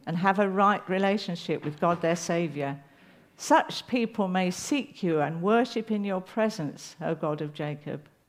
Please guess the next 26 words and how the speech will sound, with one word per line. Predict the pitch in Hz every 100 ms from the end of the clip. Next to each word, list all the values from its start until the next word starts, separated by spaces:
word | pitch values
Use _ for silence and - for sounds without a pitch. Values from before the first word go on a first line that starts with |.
| _ _ _ _ _ _ _ _ _ _ _ _ _ _ _ _ _ _
Don't | - 208 165
let | 160 143
these | 151 147
verses | 151 135 139 147 -
condemn | 139 127 127 120
you. | 113 113 - - _ - - _ _ -
We | 247 294
know | 294 277 285 285 214
the | 175
good | 175 151 147
news. | 147 131 123 127 - -
We | 196 254
know | 254 254 185 156
that | 165 - - - _ _ -
we | 214 262 269 247 -
have | 214 180 - - _ _ _ _ -
pure | - 247 285
hands | 262 233 226 226 - -
and | 196
hearts | - 202 151 - - - - _ _ _ _ _ _
by | 170 170
coming | 185 202 202
to | 190 190
God | 233 226 156 -
for | - 156
forgiveness. | - - 220 202 143 139 - -